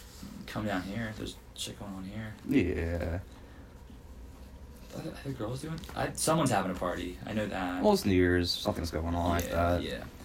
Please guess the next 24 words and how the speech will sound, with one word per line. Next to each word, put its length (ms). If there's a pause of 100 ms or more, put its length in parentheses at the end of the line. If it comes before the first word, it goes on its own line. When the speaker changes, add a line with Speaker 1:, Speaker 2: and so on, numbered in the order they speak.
(200)
Speaker 1:
We 120
were 80
gonna 160
throw 240
one, 200
but 140 (200)
that 160
kid. 380 (280)
So 160
last 320
year 100
we 100
had 240
one, 200 (800)
and 640
Speaker 2:
Someone 240
fucked 360
it? 220 (100)
Speaker 1:
someone 360
got, 120
like, 120 (100)
really 240
drunk, 520
dude. 240